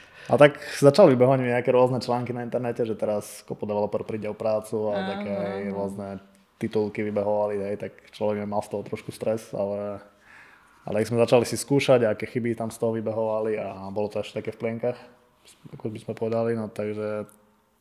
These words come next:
Speaker 1: potom po týždni, po dvoch, po mesiaci to už tak to opadlo, že á, však to je len nejaká,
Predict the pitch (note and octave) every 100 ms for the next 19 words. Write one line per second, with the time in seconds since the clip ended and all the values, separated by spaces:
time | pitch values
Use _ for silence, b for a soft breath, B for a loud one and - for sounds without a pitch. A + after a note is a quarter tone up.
0 | _ _ - G#2 G#2 G#2+ B2+ A#2 A#2 G#2+
1 | G#2 A2 G#2 A2 G#2 - A2 G#2+ G#2 G2
2 | G#2+ - G2+ G2+ G#2 G#2 G2+ G2+ G2 G2
3 | - - G#2 G2 G2+ G2+ G2+